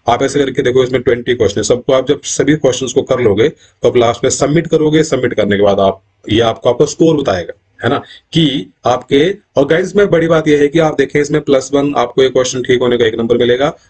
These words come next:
और गलत होने पे ज़ीरो पॉइंट टू फ़ाइव, टू फ़ाइव की negative marking भी है, जो कि आपके final exam में भी है। आपको अगर पता हो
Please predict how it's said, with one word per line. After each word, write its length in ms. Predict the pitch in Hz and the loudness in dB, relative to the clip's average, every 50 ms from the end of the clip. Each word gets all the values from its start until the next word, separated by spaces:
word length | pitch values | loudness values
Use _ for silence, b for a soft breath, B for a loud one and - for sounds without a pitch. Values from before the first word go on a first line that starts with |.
| b _ - | b _ -2
और 100 | 113 107 | -2 0
गलत 300 | 107 120 120 123 120 - - | 0 2 2 2 0 -2 -4
होने 120 | 113 107 | -6 -2
पे 140 | 104 135 139 | 0 0 0
ज़ीरो 240 | 120 110 113 117 113 | 2 0 0 -2 0
पॉइंट 260 | 110 117 110 107 101 | 0 0 -2 -2 -2
टू 100 | - 101 | -4 -6
फ़ाइव, 220 | - - 104 98 - _ - | -4 -2 -4 -4 -4 _ -2
टू 120 | - 107 | -2 0
फ़ाइव 200 | 104 117 101 95 | 0 0 0 0
की 100 | 95 143 | 2 0
negative 440 | 139 131 127 117 113 - - 123 117 | 0 0 0 -2 -4 -4 -2 -2 0
marking 360 | 104 98 92 92 - 98 92 | 0 0 -2 -2 -2 -2 0
भी 80 | 90 90 | 0 2
है, 60 | 92 | 2
जो 80 | 104 113 | 2 2
कि 80 | - | 2
आपके 160 | 135 135 151 | 2 0 0
final 320 | 147 - - 127 127 135 135 | -2 0 -2 -2 0 0 0
exam 280 | 127 123 131 127 127 | 0 0 -2 0 0
में 100 | 131 135 | 0 0
भी 100 | 135 123 | 0 -2
है। 60 | 110 110 | -2 -2
आपको 260 | 107 104 - - 117 | -2 0 0 0 0
अगर 140 | 107 107 - | 0 0 0
पता 220 | - 107 - 110 | -2 0 0 0
हो 300 | 107 101 107 143 - B | 0 2 2 0 0 B